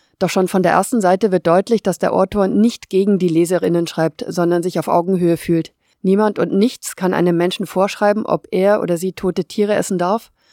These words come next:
ob wir die verrohten Bilder aus der Massentierhaltung an uns heranlassen wollen oder nicht. Es ist eine persönliche Entscheidung.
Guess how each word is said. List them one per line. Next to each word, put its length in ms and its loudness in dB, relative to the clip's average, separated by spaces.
ob 120 -6
wir 80 2
die 120 0
verrohten 500 -2
Bilder 260 2
aus 80 -2
der 120 -6
Massentierhaltung 840 -4
an 100 -2
uns 160 -2
heranlassen 540 -2
wollen 240 0
oder 160 0
nicht. 280 -6
Es 140 -6
ist 160 -4
eine 160 0
persönliche 540 0
Entscheidung. 520 -2